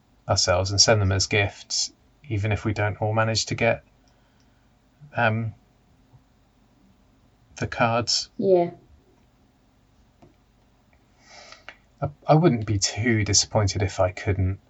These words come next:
Speaker 1: get the villagers to come and move in, um, but I would really like to get some of the furniture. So hopefully that'll happen.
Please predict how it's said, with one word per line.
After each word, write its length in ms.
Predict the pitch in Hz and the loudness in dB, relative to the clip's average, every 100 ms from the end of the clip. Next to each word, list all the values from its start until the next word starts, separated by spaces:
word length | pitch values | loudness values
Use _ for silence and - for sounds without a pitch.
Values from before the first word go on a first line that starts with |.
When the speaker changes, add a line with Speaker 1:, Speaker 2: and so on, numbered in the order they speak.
| _ _ _ _ _ _ _ _ - | _ _ _ _ _ _ _ _ -12
Speaker 1:
get 240 | 127 98 - _ - | -2 -2 -2 _ -4
the 100 | 107 | -2
villagers 500 | 101 98 95 98 98 | 0 0 0 -2 -4
to 100 | - | -6
come 200 | - 95 | -2 0
and 120 | 92 | 0
move 240 | 92 92 98 | 0 -2 -4
in, 300 | 92 98 - _ _ _ | -6 -8 -12 _ _ _
um, 360 | - 107 101 101 | -10 -8 -6 -6
but 220 | 98 95 - _ _ _ - | 0 -2 -2 _ _ _ -4
I 100 | 98 | -2
would 220 | 101 - | -2 -4
really 140 | 95 95 | -8 0
like 220 | 87 - | 0 0
to 120 | - | -6
get 260 | - 85 - | -4 -6 -4
some 160 | - | -4
of 60 | 92 | -4
the 60 | 92 | -4
furniture. 580 | 98 90 92 98 95 - _ _ _ _ _ _ _ _ _ _ _ - | -4 -4 -4 -6 -6 -8 _ _ _ _ _ _ _ _ _ _ _ -12
So 160 | - | -6
hopefully 320 | 107 - - 98 | -4 -6 -8 -6
that'll 160 | 95 | -6
happen. 440 | 98 110 - 107 | -6 -10 -8 -12